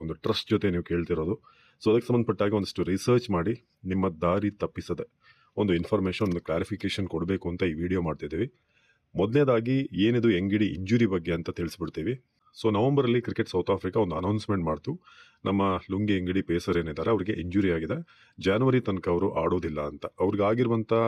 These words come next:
ಏಟ್ ಏನು ಅಂತಂದ್ರೆ ಗ್ರಾಯಿನ್ ಇಂಜುರಿ. ಈ ತೊಡೆ ಸಂದಿನ ನಡುವೆ ಮಾಂಸ ಏನಿದೆ, ನರಗಳಿವೆ, ಅದರ ಸಮಸ್ಯೆ ಇದೆ. ಹಾಗಾಗಿ ಒಬ್ಬ ಬೌಲರ್‌ಗೆ ಈ ಗ್ರಾಯಿನ್ ಅನ್ನೋದು ಬಹಳ ಇಂಪಾರ್ಟೆಂಟ್, ಈ ತೊಡೆ ಸಂದು, ಆ ಮಾಂಸ ಖಂಡಗಳು. So ಅದ್ರೇನಾದ್ರೂ ಸೆಳೆತ ಬಂದ್ರೆ, ನೋವುಗಳಲ್ಲಿ ಏನಾದ್ರೂ ಸಮಸ್ಯೆ ಆದ್ರೆ ಅವ್ರಿಗೆ ಬೌಲಿಂಗ್ ಕರೆಕ್ಟ್ ಆಗಿ ಆಕ್ಷನ್ ಮಾಡೋಕ್ಕಾಗಲ್ಲ, ರನ್ ಅಪ್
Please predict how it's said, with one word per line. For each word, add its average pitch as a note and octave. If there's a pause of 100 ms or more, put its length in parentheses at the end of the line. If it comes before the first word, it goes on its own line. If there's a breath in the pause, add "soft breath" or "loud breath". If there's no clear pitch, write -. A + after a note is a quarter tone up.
(160)
ಏಟ್ G#2+
ಏನು F#2+
ಅಂತಂದ್ರೆ F2+
ಗ್ರಾಯಿನ್ F2
ಇಂಜುರಿ. D2+ (540 loud breath)
ಈ F#2+
ತೊಡೆ A2
ಸಂದಿನ F#2+
ನಡುವೆ F2
ಮಾಂಸ E2
ಏನಿದೆ, D#2
ನರಗಳಿವೆ, D#2+ (480 loud breath)
ಅದರ G#2
ಸಮಸ್ಯೆ F2+
ಇದೆ. F#2
ಹಾಗಾಗಿ F#2
ಒಬ್ಬ G2
ಬೌಲರ್‌ಗೆ G#2 (340)
ಈ F2
ಗ್ರಾಯಿನ್ F#2
ಅನ್ನೋದು F#2+
ಬಹಳ D#2
ಇಂಪಾರ್ಟೆಂಟ್, D2+
ಈ D#2+
ತೊಡೆ F#2
ಸಂದು, F2+
ಆ D#2
ಮಾಂಸ D#2+
ಖಂಡಗಳು. D#2+ (440 loud breath)
So F#2
ಅದ್ರೇನಾದ್ರೂ G#2
ಸೆಳೆತ F#2+
ಬಂದ್ರೆ, E2+
ನೋವುಗಳಲ್ಲಿ F2
ಏನಾದ್ರೂ D#2+
ಸಮಸ್ಯೆ D#2+
ಆದ್ರೆ G#2+
ಅವ್ರಿಗೆ F2+
ಬೌಲಿಂಗ್ F#2
ಕರೆಕ್ಟ್ E2
ಆಗಿ F2
ಆಕ್ಷನ್ -
ಮಾಡೋಕ್ಕಾಗಲ್ಲ, D#2
ರನ್ F2+
ಅಪ್ A#2+